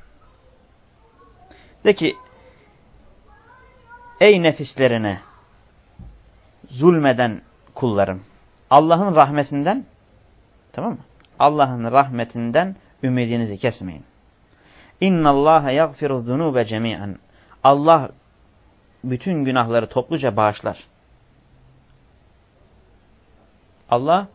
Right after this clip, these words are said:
toplu olarak günahları bağışlar. "İnnehu huvel gafurur rahim." O gafurdur, rahimdir. Yine bak, mesela hadiste mesela ne diyor Nebi sallallahu aleyhi ve sellem, eee, e, Ebi Zer, Ebi Zer'e ne diyor?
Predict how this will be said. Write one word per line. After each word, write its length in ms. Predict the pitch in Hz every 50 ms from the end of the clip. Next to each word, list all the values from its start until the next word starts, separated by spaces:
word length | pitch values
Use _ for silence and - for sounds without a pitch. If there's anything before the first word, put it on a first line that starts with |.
| _ _
toplu 300 | - 135 135 135 - 165
olarak 320 | 160 147 139 127 123 113 117
günahları 440 | 123 123 117 117 123 135 143 123
bağışlar. 520 | 107 107 110 107 - - 117 101 - - _ _ _ _ _ _ _ _ -
"İnnehu 560 | 170 175 165 156 147 131 123 127 123 120 117
huvel 200 | 139 156 165 139
gafurur 540 | 120 113 113 113 - - 139 127 120 110 107
rahim." 320 | 107 98 104 113 104 95 -
O 120 | - 131 120
gafurdur, 400 | 127 127 123 - 170 143 123 107
rahimdir. 500 | 104 95 - - 95 90 - - - _ _ _ _ _ _ _ _ _ _ _ _ _ _ _ _ _ _ _ _ - - - -
Yine 200 | 180 202 196 175
bak, 140 | 170 151 -
mesela 440 | 156 175 170 - 180 165 160 139 135
hadiste 480 | 160 151 156 143 - - 165 131 101 90
mesela 320 | 120 113 107 131 117 123
ne 160 | 143 165 156
diyor 180 | 127 127 135 127
Nebi 200 | 127 127 120 123
sallallahu 260 | - 117 104 - 117
aleyhi 180 | 110 113 117 117
ve 60 | - - - - - - - _ _ -
sellem, 920 | 117 117 113 110 107 107 104 104 101 101 101 98 101 101 98 101 95 95 _ - _ _ _ _ _ _ _ _ _ _ -
eee, 80 | - - - _ _ _ -
e, 60 | 127
Ebi 180 | 120 123 123 120
Zer, 200 | 117 120 113 110 - - _ _ _ _ _ _ -
Ebi 160 | 117 117 123
Zer'e 260 | 117 120 117 123 131
ne 120 | 139 139 123
diyor? 180 | 107 101 104